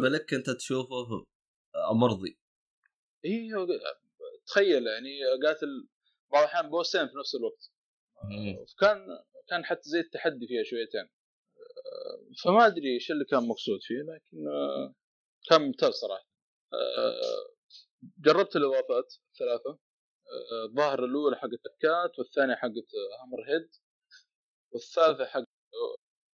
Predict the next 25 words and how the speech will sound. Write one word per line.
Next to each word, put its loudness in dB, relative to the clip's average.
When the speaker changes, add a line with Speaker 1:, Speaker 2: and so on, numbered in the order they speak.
Speaker 2:
أوه، 6
هامر 2
هيد -6
موجود. -4
Speaker 1:
ألو؟ 10
Speaker 2:
أيوة، 4
أيوة، 0
معك. -2
Speaker 1:
معلش، 6
قطع 0
ال-، -14
موجود. -10
يا 10
Speaker 2:
أيوة. 8
Speaker 1:
أخي، -2
مشكلة -2
تسير 0
بالجوال، 2
تجيك 0
مكان -4
وتلخبط -12
لك -8
الدنيا -8
كلها -8
جوا. -10